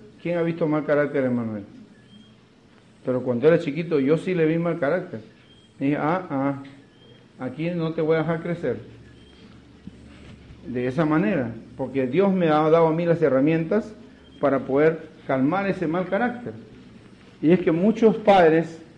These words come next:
no nos atrevemos a corregir a nuestros hijos.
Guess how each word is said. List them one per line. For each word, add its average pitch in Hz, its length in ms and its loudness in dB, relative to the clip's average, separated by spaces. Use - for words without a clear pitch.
no 156 200 2
nos 185 160 0
atrevemos 170 580 2
a 151 100 0
corregir 135 440 -2
a 156 60 2
nuestros 139 280 -2
hijos. 131 240 -4